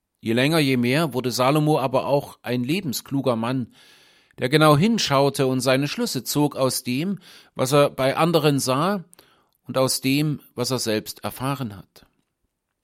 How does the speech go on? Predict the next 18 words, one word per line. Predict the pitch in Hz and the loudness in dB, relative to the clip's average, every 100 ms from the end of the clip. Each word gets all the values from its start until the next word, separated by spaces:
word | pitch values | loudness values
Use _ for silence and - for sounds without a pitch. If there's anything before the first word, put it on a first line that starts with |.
| _ _ _ _ | _ _ _ _
Und | 92 113 | -8 -2
an | 117 | 0
diesen | 143 143 147 | 0 -2 -2
Erfahrungen | 120 123 131 151 185 185 139 | 0 4 4 4 2 0 2
will | 151 | 2
er | 147 | 2
uns | 143 - | 0 -4
nun | 117 123 123 | -4 -6 -6
teilhaben | 170 185 143 120 113 98 | -8 -6 -6 -10 -10 -14
lassen. | 78 - - _ _ _ _ _ _ _ _ _ _ _ _ _ _ _ _ _ _ _ _ | -14 -16 -20 _ _ _ _ _ _ _ _ _ _ _ _ _ _ _ _ _ _ _ _
Hören | 135 170 190 | 2 4 6
wir | 208 175 | 8 6
auf | - | 4
das, | 143 196 - - | 2 2 -2 -8
was | - 185 - | -6 -4 0
Salomo | 127 139 143 147 | 2 2 2 0
uns | 170 165 | -2 -8
schreibt. | - 180 147 _ _ _ | -8 -6 -8 _ _ _